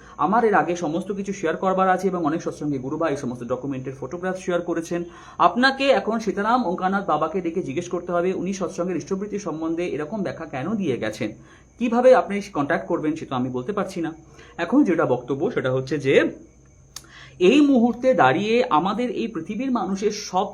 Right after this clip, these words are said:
থেকে প্রিয় বলে যদি কিছু থেকে থাকে, that is money। I repeat,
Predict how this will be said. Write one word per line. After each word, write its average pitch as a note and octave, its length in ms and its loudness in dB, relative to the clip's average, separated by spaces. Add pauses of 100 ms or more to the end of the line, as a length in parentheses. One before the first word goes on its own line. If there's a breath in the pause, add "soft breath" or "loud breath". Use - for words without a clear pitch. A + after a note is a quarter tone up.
(140)
থেকে A#3 560 -4
প্রিয় A3+ 300 0
বলে A#3 300 2
যদি G3 360 -2
কিছু G3+ 240 -8
থেকে D3 280 -6
থাকে, E3+ 560 -4
that C#3 240 -4
is D#3+ 220 -4
money। C3 240 2 (2500)
I A#2+ 80 0
repeat, G3 320 0